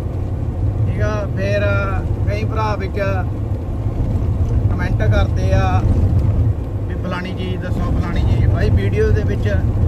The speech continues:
ਦੱਸਿਆ ਵਾ ਹੁੰਦਾ, ਠੀਕ ਆ? ਵੀਡੀਓ ਨੂੰ ਪੂਰੀ ਦੇਖਿਆ ਕਰੋ। ਹਾਂ, ਜਿਹੜੀ ਚੀਜ਼ ਨਹੀਂ ਉਹ ਕੀਤੀ ਵੀ ਹੁੰਦੀ, ਦੱਸੀ ਵੀ ਹੁੰਦੀ, ਕੋਈ ਕੁਮੈਂਟ ਆਂਦਾ,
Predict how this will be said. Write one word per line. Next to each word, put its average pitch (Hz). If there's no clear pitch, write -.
ਦੱਸਿਆ -
ਵਾ 190
ਹੁੰਦਾ, 170
ਠੀਕ 208
ਆ? 208
ਵੀਡੀਓ 208
ਨੂੰ 220
ਪੂਰੀ 190
ਦੇਖਿਆ 190
ਕਰੋ। 208
ਹਾਂ, -
ਜਿਹੜੀ -
ਚੀਜ਼ -
ਨਹੀਂ 233
ਉਹ 214
ਕੀਤੀ 202
ਵੀ 190
ਹੁੰਦੀ, 190
ਦੱਸੀ -
ਵੀ 190
ਹੁੰਦੀ, -
ਕੋਈ -
ਕੁਮੈਂਟ 190
ਆਂਦਾ, 196